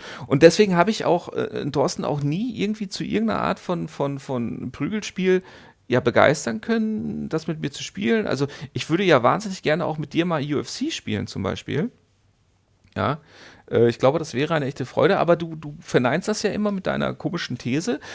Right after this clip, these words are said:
und deswegen war ich umso erstaunter, als ich dann, äh, erkennen durfte, der Thorsten hat da zugeschlagen. Jetzt möge er mir doch mal bitte erklären, was ihn dazu gebracht hat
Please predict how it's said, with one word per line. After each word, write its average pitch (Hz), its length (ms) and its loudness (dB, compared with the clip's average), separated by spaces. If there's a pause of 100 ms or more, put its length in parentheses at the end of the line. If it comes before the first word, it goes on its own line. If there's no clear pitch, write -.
(180)
und 135 140 4
deswegen 180 280 4
war 170 100 6
ich 170 120 0
umso 208 220 0
erstaunter, 147 580 2
als - 160 -4
ich 165 100 -6
dann, 139 280 -2
äh, 95 380 -2
erkennen 202 520 0 (240)
durfte, 214 640 4 (800)
der 127 100 -4
Thorsten 170 340 2
hat 175 120 0
da 170 80 2
zugeschlagen. 107 580 -4
Jetzt 101 160 -4
möge 202 300 4
er 170 120 4
mir 214 120 4
doch 190 160 0
mal 147 80 2
bitte - 240 -4
erklären, 165 420 -2
was 156 140 -4
ihn 151 80 -2
dazu 127 240 -4
gebracht 113 500 0
hat 349 180 -8